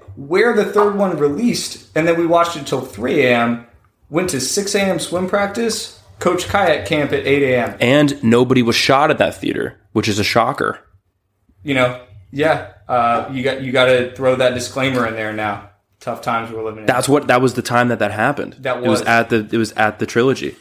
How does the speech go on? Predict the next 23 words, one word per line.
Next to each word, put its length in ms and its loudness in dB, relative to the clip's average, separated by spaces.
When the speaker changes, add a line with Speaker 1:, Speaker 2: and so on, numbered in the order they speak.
Speaker 2:
It 80 -6
was 100 -2
Speaker 1:
Our 60 0
Speaker 2:
probably 180 2
Speaker 1:
parents 160 4
Speaker 2:
in, 60 0
like, 140 0
Speaker 1:
were 40 -6
Speaker 2:
North 160 0
Speaker 1:
actually 200 0
Speaker 2:
Carolina. 260 2
Speaker 1:
worried 320 -4
about 220 2
us 140 -8
going 280 -6
to 40 -12
this. 240 -12
I 60 -6
remember 400 -6
this. 400 -10
Speaker 2:
Yeah. 60 -4
Speaker 1:
Yeah. 220 -2
And, 520 0